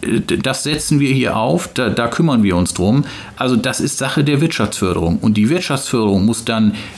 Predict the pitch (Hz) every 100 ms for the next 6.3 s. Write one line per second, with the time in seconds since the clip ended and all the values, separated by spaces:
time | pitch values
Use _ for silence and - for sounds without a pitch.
0 | - 120 113 101 113 110 - 127 113 107
1 | 98 - 117 107 101 101 90 95 101 98
2 | 92 - 98 95 95 98 - - - 107
3 | 104 95 95 98 110 - - 123 104 92
4 | 87 - - - - - - 127 156 143
5 | 135 117 107 139 156 156 - 139 143 -
6 | 147 147